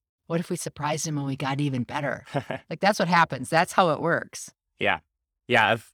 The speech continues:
Speaker 2: w-, what I think we've applied to try to transform our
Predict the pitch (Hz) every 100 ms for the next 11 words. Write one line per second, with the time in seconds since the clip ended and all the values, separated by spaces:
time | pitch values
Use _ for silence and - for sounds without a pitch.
0 | - 123 - 117 110 117 - 117 135 123
1 | 104 113 110 98 - 101 - 117 104 92
2 | 92 92 95 - _ - 104 - 98 -
3 | 107 98 - - 101 101 104 - 104 95
4 | 92